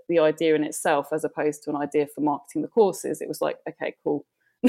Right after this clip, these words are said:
Now I'm not doing the courses anymore. Now I'm doing a magazine. So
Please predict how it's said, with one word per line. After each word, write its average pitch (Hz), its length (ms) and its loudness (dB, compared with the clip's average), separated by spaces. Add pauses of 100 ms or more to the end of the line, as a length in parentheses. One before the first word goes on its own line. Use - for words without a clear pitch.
(220)
Now 277 260 10
I'm 294 100 6
not 254 180 6
doing 269 180 6
the 247 80 8
courses 247 420 8
anymore. 196 380 2
Now 190 180 2
I'm 180 80 0
doing 175 180 0
a 170 40 -2
magazine. 160 540 -2
So 156 300 0